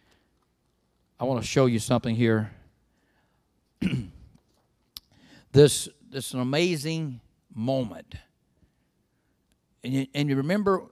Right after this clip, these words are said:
going, going back to the epistles for just a moment. Uh, and the Bible speaks about us coming into a, b-, before the throne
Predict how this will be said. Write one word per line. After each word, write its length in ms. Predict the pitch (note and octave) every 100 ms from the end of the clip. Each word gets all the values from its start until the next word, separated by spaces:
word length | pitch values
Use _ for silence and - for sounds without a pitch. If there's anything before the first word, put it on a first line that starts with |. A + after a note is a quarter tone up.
| _ C#3
going, 480 | D3 D3 B2 A2+ A#2
going 240 | D3 D3
back 240 | B2+ F3+ E3+
to 80 |
the 80 | D#3+
epistles 580 | C#3+ - F3 - B2 G#2+
for 140 | -
just 260 | A#2 D3 -
a 40 |
moment. 380 | B2+ C#3 C3 A2+ - _ _ _ _ _ _ _ _ _
Uh, 440 | B2 A#2+ G#2 G2 F#2+ G2+ A#2 _ _ _ _ _ _ _ _ _ _ _ _ _ _ _ _ _ _ _ _
and 100 | A#2+
the 60 | A#2+
Bible 340 | C#3 D#3+ D3
speaks 400 | C3 - D#3+ D3+
about 300 | D3 C3 A#2+
us 240 | - C#3 -
coming 380 | - E3+ E3+
into 360 | D#3 C3+ C#3+ C#3
a, 220 | A#2+ G2+ - _ _ _ _ _ _ _ _ _ _ _ _ _ A#2+
b-, 80 | B2
before 520 | - C3 A2+ D#3 D#3+
the 100 | C3+
throne 640 | B2 D3 D#3+ E3 E3 D3+